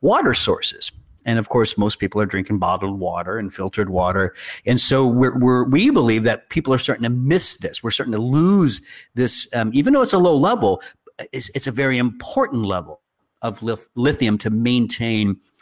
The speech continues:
uh, brain function. Now, lithium does have a, a very specific role in inhibiting an enzyme in the brain called G S K three.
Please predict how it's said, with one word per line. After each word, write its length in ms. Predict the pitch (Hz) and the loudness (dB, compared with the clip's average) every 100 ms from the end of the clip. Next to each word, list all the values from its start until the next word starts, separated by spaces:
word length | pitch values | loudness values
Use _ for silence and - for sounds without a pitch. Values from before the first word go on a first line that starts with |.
| - - | -20 -4
uh, 240 | 104 104 | 0 0
brain 380 | 101 104 101 101 | 0 0 0 0
function. 480 | - 156 160 - 90 - - - | 0 0 0 0 -4 -6 -16 -4
Now, 220 | 160 156 | 0 2
lithium 380 | 151 226 277 202 | 2 2 2 2
does 240 | 151 160 | 2 2
have 160 | 156 135 | 2 0
a, 160 | 117 110 | 0 -2
a 120 | 120 | -4
very 260 | 120 135 123 | -2 -2 -2
specific 480 | - 127 135 123 101 | -4 -6 -6 -8 -8
role 480 | 107 120 120 123 123 | -2 0 2 2 -2
in 180 | 117 110 | -6 -6
inhibiting 580 | 107 - 143 135 123 | -6 -4 -2 0 0
an 140 | 110 107 | -2 -2
enzyme 480 | 120 120 117 110 110 | -4 -2 -2 -2 -2
in 100 | 104 | -6
the 80 | 98 | -6
brain 340 | 104 104 107 | -4 -4 -4
called 360 | - 101 98 92 | -2 -4 -4 -10
G 280 | - 113 | -6 -4
S 120 | 104 - | -4 -6
K 200 | 101 95 | -8 -10
three. 360 | - 113 110 | -4 -2 -2